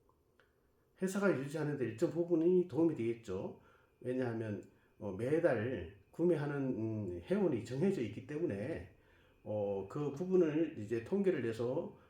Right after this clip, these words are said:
어, 사용 한도를 정하고 또 회사가 유지하는 데, 어,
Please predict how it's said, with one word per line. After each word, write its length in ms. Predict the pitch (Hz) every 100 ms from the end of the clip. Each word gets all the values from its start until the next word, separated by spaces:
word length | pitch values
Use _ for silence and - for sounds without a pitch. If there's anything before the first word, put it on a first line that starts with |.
| _
어, 140 | - 95
사용 280 | - 156 151
한도를 400 | 139 147 127 117
정하고 540 | 113 95 127 139 143
또 140 | 117 113
회사가 360 | 139 135 120
유지하는 440 | 110 117 120 110 104
데, 340 | 101 120 - - - _
어, 680 | 95 101 95 90 - -